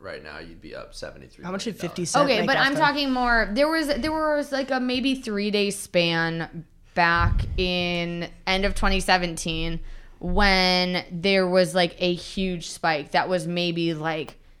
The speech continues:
Speaker 3: doubling or tripling with Litecoin
Speaker 1: Yeah.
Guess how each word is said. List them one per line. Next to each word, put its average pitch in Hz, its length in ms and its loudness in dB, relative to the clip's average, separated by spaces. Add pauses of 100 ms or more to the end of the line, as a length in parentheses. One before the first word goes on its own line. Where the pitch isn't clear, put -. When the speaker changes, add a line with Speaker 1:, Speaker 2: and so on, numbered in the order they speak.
(180)
Speaker 3:
doubling 170 580 2
or 165 140 -6
tripling 151 580 -4
with 139 180 -10
Litecoin 131 240 -6
Speaker 1:
Yeah. 123 220 4